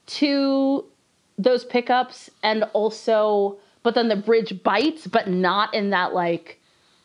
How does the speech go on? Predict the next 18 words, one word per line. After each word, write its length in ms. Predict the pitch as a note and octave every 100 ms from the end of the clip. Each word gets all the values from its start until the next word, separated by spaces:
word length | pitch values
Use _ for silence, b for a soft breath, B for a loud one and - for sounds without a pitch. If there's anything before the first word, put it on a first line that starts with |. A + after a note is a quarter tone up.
| b _
harsh, 440 | - G#3+ G#3 A3 -
too 140 | A#3
harsh 240 | G3 F3+ -
for 60 |
my 160 | F3+ D#3+
ears 300 | F3+ F#3+ F#3+
way. 520 | B3 C#4+ C#4+ D4 D4 - -
Like, 300 | A3 G#3 G3+
there's, 800 | G3+ G#3+ G#3 G3+ G3 G3 G3 - - b b b b b b b b
there's 240 | - E4 -
just 340 | - D4 - -
something 420 | C#4 C#4 C#4 B3+
about 520 | A3 F3+ F#3+ G#3 A#3
it. 260 | F#3+ A2+ -
There's, 280 | A#3 A3 A3
like, 180 | G3+ -
it's 220 | G#3 -
like 220 | A3 G#3